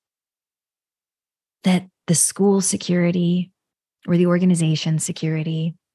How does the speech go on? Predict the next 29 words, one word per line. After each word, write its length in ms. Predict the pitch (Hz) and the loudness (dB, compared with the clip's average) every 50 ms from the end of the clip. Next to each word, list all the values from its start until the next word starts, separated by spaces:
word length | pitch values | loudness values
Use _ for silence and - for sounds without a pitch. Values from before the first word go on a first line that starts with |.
| _ _ - | _ _ -4
or 60 | 165 165 | -4 -4
the 120 | 165 175 | -2 -2
security 560 | - - 170 - - 196 202 208 208 202 196 | -4 -4 -6 -2 0 2 2 4 4 4 4
in 100 | 196 190 | 4 4
the 160 | 190 185 - | 2 0 0
area 560 | 170 160 156 156 156 156 151 151 151 151 - - | -2 -2 -2 -2 -2 -4 -4 -4 -6 -6 -8 -8
is 200 | _ 165 160 165 | _ -4 -2 -2
appropriate 600 | 170 - - 180 180 180 - 175 165 156 156 - - _ _ | -4 -2 0 0 0 0 0 -2 -4 -2 -4 -6 -8 _ _
instead 680 | 180 170 175 165 - - - - 226 240 262 262 247 - - - | 0 2 2 2 0 -2 -2 0 0 0 2 2 0 -4 -4 -4
of 440 | 180 175 170 170 170 - - - _ _ _ | -4 -2 -2 -2 -4 -8 -12 -20 _ _ _
going 340 | - 196 196 202 202 202 202 | -2 0 2 2 4 2 2
to 120 | 196 - 175 | 0 -2 -4
the 100 | 175 170 | -4 -4
source 600 | - - - - 233 233 226 220 220 - - - _ - | -4 -4 -4 -4 -2 -2 -2 -2 -4 -6 -6 -8 _ -6
of 240 | 160 160 160 - | -6 -6 -6 -6
the 160 | - 165 156 151 | -6 -6 -6 -4
issue 480 | 151 - - - 117 135 160 190 202 - _ _ _ _ _ _ _ _ _ _ _ _ - | -4 -4 -4 -4 -4 -2 -2 -2 -4 -6 _ _ _ _ _ _ _ _ _ _ _ _ -2
and 140 | 170 165 - | 0 0 0
saying, 260 | - 180 165 165 165 | 0 0 2 2 4
"You 60 | 160 | 4
know 140 | 165 170 180 | 4 2 2
what? 380 | 202 180 156 160 190 240 269 - _ _ _ _ _ _ _ _ _ _ _ _ _ _ _ _ _ _ _ _ _ _ _ _ _ _ _ _ _ _ _ _ _ _ _ _ - | 2 0 0 0 0 -2 -4 -6 _ _ _ _ _ _ _ _ _ _ _ _ _ _ _ _ _ _ _ _ _ _ _ _ _ _ _ _ _ _ _ _ _ _ _ _ -4
Let's 480 | 180 180 190 196 220 240 - - - | -2 0 2 2 0 0 -2 -2 0
not 300 | 202 185 180 185 - 185 | 2 2 2 2 0 0
be 120 | - 165 156 | -2 -4 -4
prescriptive. 840 | - - 160 - - - - - 156 - _ - 170 156 160 - | -4 -6 -6 -4 -4 -4 -4 -6 -8 -8 _ -6 -6 -6 -4 -2
Let's 220 | 202 220 214 - | -4 -4 -4 -4
be 280 | - 240 233 233 233 - - | -2 0 0 0 0 0 0
empowered 720 | 185 170 - - - - - 170 175 185 185 180 175 - | 0 0 0 0 -4 -2 0 2 2 4 2 2 0 -2